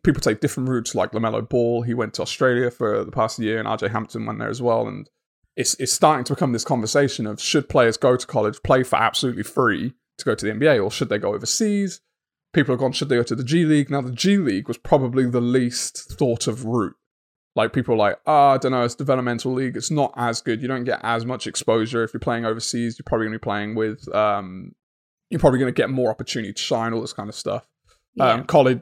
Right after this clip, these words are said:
Speaker 1: college is just the way everyone's always gone. Now, G League did something this week, which has completely changed the entire game. So, I can't remember his name. I've got it here somewhere. Um,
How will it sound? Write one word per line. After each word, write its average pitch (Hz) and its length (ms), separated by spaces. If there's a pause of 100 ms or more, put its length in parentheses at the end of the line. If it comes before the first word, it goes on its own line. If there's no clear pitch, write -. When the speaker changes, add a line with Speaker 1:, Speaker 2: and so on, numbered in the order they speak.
Speaker 1:
college 135 280
is - 40
just 123 140
the - 40
way 113 160
everyone's 110 260
always 107 180
gone. 101 240 (760)
Now, 135 380
G 190 240
League 127 400 (260)
did 147 140
something 123 320
this 127 220
week, 135 360
which - 240
has 120 100
completely 139 680
changed 120 320
the 120 80
entire 110 280
game. - 260 (920)
So, 117 560 (240)
I - 100
can't 156 320
remember 131 260
his 127 260
name. 147 400
I've - 140
got 139 160
it - 120
here 139 200
somewhere. 143 560
Um, 127 460